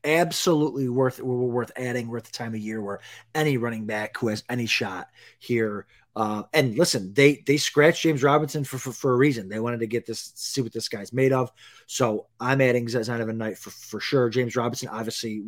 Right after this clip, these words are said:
still worth rostering. And then Ty Johnson, every year, I feel like every year at this time of year, he always shows up at, like, fantasy high stakes playoff time where there's an injury and he always sneaks in.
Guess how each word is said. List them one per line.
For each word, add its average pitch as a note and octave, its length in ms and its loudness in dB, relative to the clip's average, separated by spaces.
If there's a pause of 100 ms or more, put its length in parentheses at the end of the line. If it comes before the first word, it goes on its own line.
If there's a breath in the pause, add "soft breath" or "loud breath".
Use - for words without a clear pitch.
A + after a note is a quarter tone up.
(100)
still A#2+ 260 0
worth G#2+ 200 -4
rostering. A#2 520 -4 (380 loud breath)
And C3 100 4
then C3+ 120 4
Ty E3 340 4
Johnson, D3 560 4 (520)
every F3+ 300 8
year, E3 320 8 (180)
I - 60 2
feel C4 180 2
like F#3+ 140 4
every G#3 200 4
year G3 100 6
at B2+ 160 -2
this F#3+ 260 8
time D3 320 -2
of C3+ 60 0
year, G#2+ 360 -6 (280 loud breath)
he D#3+ 120 2
always E3+ 380 8
shows D#3+ 320 4
up D3+ 180 4
at, C3+ 120 -6
like, A2 240 -10 (400 soft breath)
fantasy E3 580 0
high D3 220 4
stakes D3 360 2
playoff C3+ 460 2
time B2 340 -2
where A#2 140 -2
there's A2 160 -6
an A#2+ 160 -12
injury C#3+ 540 0
and A#2+ 80 -6
he A#2 120 -8
always C#3 260 -2
sneaks C#3+ 320 -6
in. C3 140 0